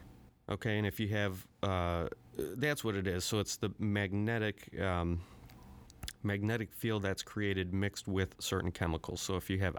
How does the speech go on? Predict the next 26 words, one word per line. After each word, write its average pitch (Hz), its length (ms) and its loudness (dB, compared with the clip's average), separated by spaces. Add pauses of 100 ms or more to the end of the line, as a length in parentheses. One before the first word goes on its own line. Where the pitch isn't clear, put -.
oxygen 90 640 2 (480)
in 98 100 2
this, 90 280 0
within 95 320 0
this 85 180 0
magnetic 82 440 2
field, 90 340 2
it 87 120 2 (120)
will 95 220 0
glow 92 380 2
a 87 80 0
green 95 320 2
or 87 200 2
a 82 40 0
red. 85 300 2 (580)
If - 60 -12
you 101 80 2
have 87 120 0
nitrogen, 113 760 0 (800)
it 107 60 0
will 95 100 0
glow 98 320 2
more 98 220 2
of 92 100 -4
a 87 60 0
pink, 135 440 0